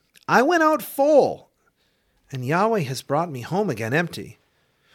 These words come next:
Why do you call me Naomi, since Yahweh has testified against me and the Almighty has afflicted me?"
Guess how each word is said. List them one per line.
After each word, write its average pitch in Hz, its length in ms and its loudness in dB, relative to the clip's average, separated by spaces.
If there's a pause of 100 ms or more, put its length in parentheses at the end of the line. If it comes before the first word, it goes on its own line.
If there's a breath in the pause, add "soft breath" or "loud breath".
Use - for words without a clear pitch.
(160 soft breath)
Why 196 180 6
do 349 60 -2
you 330 60 4
call 233 200 -2
me 262 140 0
Naomi, 208 640 2
since 156 320 -4
Yahweh 208 260 6
has 196 160 0
testified 226 560 2
against 208 440 0
me 180 100 0
and 180 80 0
the 190 80 0
Almighty 196 520 4
has 175 180 -2
afflicted 165 580 -4
me?" 85 280 -16